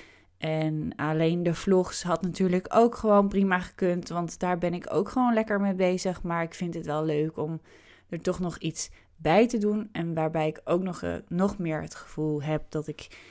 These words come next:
ja, iets nuttigs doe, iets bijdraag, iets van deze periode maak. En ik wil absoluut niet zeggen dat andere mensen ook iets van deze periode moeten maken. Voel absoluut geen druk, want, eh,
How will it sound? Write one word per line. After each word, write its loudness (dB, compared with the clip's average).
ja, 0
iets -6
nuttigs 0
doe, 2
iets -10
bijdraag, 2
iets -6
van -2
deze 0
periode 2
maak. 0
En 0
ik 0
wil 4
absoluut 2
niet -2
zeggen 0
dat -8
andere 0
mensen -2
ook 2
iets -4
van -4
deze -4
periode 0
moeten -2
maken. -2
Voel 0
absoluut 0
geen 0
druk, 2
want, 0
eh, -2